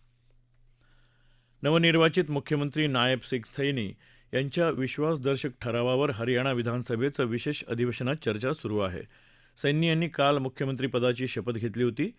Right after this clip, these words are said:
त्यांच्यासह कंवरपाल गुजर, जयप्रकाश दलाल,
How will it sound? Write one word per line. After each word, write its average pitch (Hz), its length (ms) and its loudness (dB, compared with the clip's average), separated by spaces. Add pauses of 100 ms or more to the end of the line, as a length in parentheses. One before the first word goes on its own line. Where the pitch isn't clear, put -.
(400)
त्यांच्यासह 170 520 2
कंवरपाल 135 640 2
गुजर, 135 440 0 (220)
जयप्रकाश 127 560 0
दलाल, 127 400 2